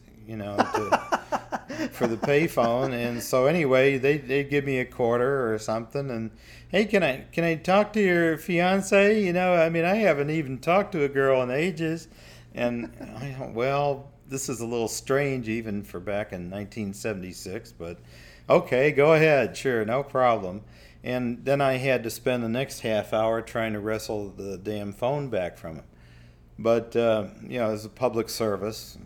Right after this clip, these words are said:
Speaker 1: you know, you
Speaker 2: Yeah, I
Speaker 1: just
Speaker 2: like that Mom participated.
Speaker 1: Yeah, she, she's always been a good sport. You know, I think she just felt so sorry for us, you know, that, uh,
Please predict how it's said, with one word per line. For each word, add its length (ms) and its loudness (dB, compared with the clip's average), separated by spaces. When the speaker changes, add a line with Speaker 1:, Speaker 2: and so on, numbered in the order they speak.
Speaker 1:
you 120 -12
know, 80 -12
you 100 -8
Speaker 2:
Yeah, 140 2
I 40 2
Speaker 1:
just 100 -2
Speaker 2:
like 200 0
that 120 -6
Mom 300 -2
participated. 840 -8
Speaker 1:
Yeah, 480 10
she, 440 0
she's 400 -2
always 260 4
been 180 -2
a 40 -2
good 260 0
sport. 600 -6
You 120 -10
know, 160 -4
I 80 -4
think 240 -4
she 200 -12
just 420 -10
felt 320 -4
so 180 -10
sorry 480 0
for 380 -8
us, 260 -12
you 140 -12
know, 260 -10
that, 300 -12
uh, 200 -8